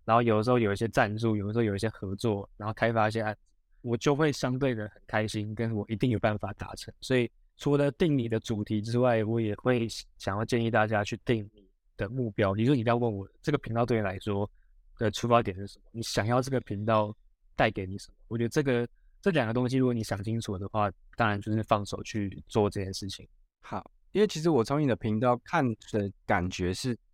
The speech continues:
Speaker 2: 虽然说他是在很多都在讲摄影，但其实我觉得更偏 lifestyle，就是，就是很接近你这个人，就是你跟一般的传统在讲摄影或者在讲影像的不太一样，比例啦，比例上来讲，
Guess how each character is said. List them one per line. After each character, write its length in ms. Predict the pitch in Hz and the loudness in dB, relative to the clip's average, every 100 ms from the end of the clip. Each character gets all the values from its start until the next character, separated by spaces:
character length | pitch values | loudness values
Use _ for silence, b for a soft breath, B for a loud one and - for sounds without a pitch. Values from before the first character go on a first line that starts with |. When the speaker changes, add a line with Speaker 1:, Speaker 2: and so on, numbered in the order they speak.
| _ | _
Speaker 2:
虽 160 | - 170 | -2 2
然 140 | 160 | 2
说 160 | 135 143 | 2 2
他 140 | 143 | 2
是 60 | 143 | 2
在 120 | 143 - | 0 -2
很 200 | 95 92 | -4 -2
多 180 | 107 113 | 0 2
都 100 | 127 | 4
在 100 | 123 | 2
讲 200 | 113 85 85 | 2 -4 -6
摄 300 | - 123 98 | -6 0 0
影， 140 | 82 92 | 0 -2
但 120 | 131 | -2
其 100 | 120 | 0
实 80 | 101 | 0
我 80 | |
觉 80 | 95 | 0
得 60 | 107 | -2
更 280 | - 143 113 | 0 0 0
偏 300 | - 120 113 113 120 _ | -2 0 2 0 -2 _
lifestyle， 680 | 117 123 - 123 104 82 - - _ | 2 2 0 2 2 0 -8 -20 _
就 140 | 135 | -2
是， 400 | 117 131 117 104 - _ | 0 2 2 -2 -8 _
就 100 | - | -2
是 80 | 143 | 0
很 160 | 123 90 | 0 0
接 200 | 135 143 | 0 2
近 320 | 175 113 95 | 2 2 2
你 160 | 87 | -2
这 140 | 82 113 | -4 -2
个 100 | 95 | -2
人， 260 | 73 - | -4 -8
就 120 | 120 147 | 0 0
是 140 | 147 | 2
你 120 | 113 | -2
跟 240 | 95 123 120 | 0 -2 -2
一 80 | 131 | -8
般 300 | 131 127 127 | -2 0 2
的 280 | 110 95 - _ | 2 2 -4 _
传 240 | - 104 131 | -6 -2 2
统 160 | 113 | 2
在 100 | 101 | 2
讲 220 | 107 95 85 | 0 0 -2
摄 260 | - 107 | -2 0
影 160 | 92 87 | 0 -6
或 140 | 110 104 | -6 -4
者 100 | 101 | -4
在 160 | 104 | -4
讲 320 | 101 95 85 | -2 -4 -4
影 160 | 85 87 | -4 -4
像 280 | - 104 90 | -2 -2 -2
的 220 | 85 82 - - - 101 | -4 -8 -14 -20 -20 -8
不 80 | 107 | 0
太 160 | 135 | 2
一 160 | 117 87 | 4 2
样， 200 | 90 90 - _ | -2 -2 -12 _
比 240 | 120 98 | -2 0
例 240 | 110 151 107 | 0 0 0
啦， 220 | 90 90 - | -2 -2 -8
比 100 | 123 | -6
例 180 | 117 160 | -2 -2
上 220 | 139 131 | 2 2
来 120 | 101 | 2
讲， 240 | 98 95 | 0 -4